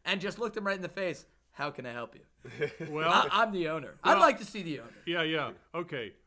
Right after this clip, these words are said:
Speaker 2: Well, the, uh, the only time I can think of just off the spur of the moment with that question is I was, you know, there kind of monitoring the servers and, and just trying to make sure, uh, customers were getting their drinks, um, you know,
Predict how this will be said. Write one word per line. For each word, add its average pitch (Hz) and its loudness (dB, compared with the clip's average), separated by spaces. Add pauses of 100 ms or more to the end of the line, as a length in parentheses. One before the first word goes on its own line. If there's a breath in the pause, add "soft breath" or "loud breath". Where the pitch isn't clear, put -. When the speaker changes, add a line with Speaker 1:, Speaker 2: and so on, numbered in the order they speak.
Speaker 2:
Well, 196 -4
the, 208 -2
uh, 190 -6
the 180 -8
only 254 -4
time 196 -6
I 175 -4
can 147 -10
think 165 -8
of 147 -6
just 156 -12
off 156 -8
the 147 -14
spur 170 -10
of 151 -8
the 135 -8
moment 151 -8
with 156 -16
that 147 -10
question 175 -10
is 147 -6 (460 soft breath)
I 175 0
was, 165 -2
you 165 -6
know, 143 -4
there 147 -6 (160)
kind 160 -10
of 143 -8
monitoring 156 -6
the 151 -10
servers 151 -8
and, 151 -8
and 147 -10
just 160 -14
trying 180 -8
to 160 -8
make 160 -8
sure, 160 -10 (360)
uh, 143 -8
customers 160 -8
were 135 -14
getting 151 -10
their 147 -10
drinks, 143 -14 (420 soft breath)
um, 139 -8
you 156 -8
know, 127 -6